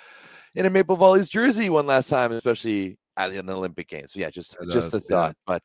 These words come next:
Speaker 2: A
Speaker 1: uh,
Speaker 2: certain, a certain tournament going down in Paris later this summer.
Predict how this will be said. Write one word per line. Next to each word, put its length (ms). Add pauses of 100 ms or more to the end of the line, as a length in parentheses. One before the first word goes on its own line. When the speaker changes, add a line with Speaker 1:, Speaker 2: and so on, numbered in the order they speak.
Speaker 2:
A 60
Speaker 1:
uh, 140
Speaker 2:
certain, 360
a 80
certain 340
tournament 400
going 280
down 200
in 120
Paris 420
later 180
this 160
summer. 340